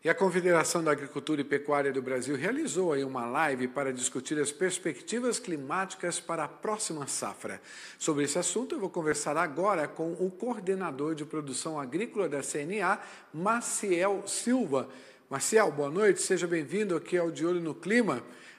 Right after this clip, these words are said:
Aliás, a live acabou agora há pouquinho, né? O que que você pode trazer de novidades pra gente aí?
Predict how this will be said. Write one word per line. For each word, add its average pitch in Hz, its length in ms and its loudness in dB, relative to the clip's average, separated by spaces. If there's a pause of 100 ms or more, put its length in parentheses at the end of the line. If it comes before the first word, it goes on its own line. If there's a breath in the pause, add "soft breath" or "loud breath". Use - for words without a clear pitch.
Aliás, 208 420 6
a 285 80 8
live 226 360 4
acabou 254 420 6
agora 208 360 6
há - 20 0
pouquinho, 254 680 0
né? 165 160 2
O 214 60 2
que 226 140 -6
que - 100 -10
você 269 100 2
pode 233 300 2
trazer 214 300 6
de 208 100 0
novidades 185 600 0
pra 180 180 2
gente 151 380 0
aí? 117 280 2